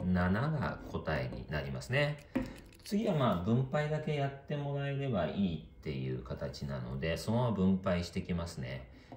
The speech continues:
十二エックスマイナス三十ワイという形になりますね。うん。で、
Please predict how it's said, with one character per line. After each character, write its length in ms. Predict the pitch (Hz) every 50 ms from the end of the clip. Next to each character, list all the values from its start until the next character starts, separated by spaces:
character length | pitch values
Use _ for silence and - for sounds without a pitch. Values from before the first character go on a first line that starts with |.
| - -
十 320 | 87 78 82 92 95 98 98
二 180 | 101 101 101
エ 220 | 101 101 95 - -
ッ 20 | -
ク 80 | 90
ス 360 | 90 - - 107 104 104 104 - 80
マ 200 | 82 82 82 82
イ 140 | 87 87
ナ 160 | 87 90 90 90
ス 400 | 90 - - 113 110 101 - -
三 520 | - - - - 82 80 80 87 87 87
十 240 | 85 82 87 85 82
ワ 180 | 82 80 80 76
イ 120 | 71 76 -
と 200 | - 64 - - - - - - - - - - -
い 100 | - 151 -
う 180 | 71 69 67 65
形 440 | - 67 65 67 69 67 - -
に 180 | 69 69 65 65
な 100 | 65 65
り 120 | 64 64 64
ま 100 | 64 64
す 120 | - - 139
ね。 480 | - 95 101 202 202 104 107 113 120 - - -
う 40 |
ん。 300 | - 82 71 67 65 - - - - - - - - - - - - -
で、 300 | 135 143 151 156 156 -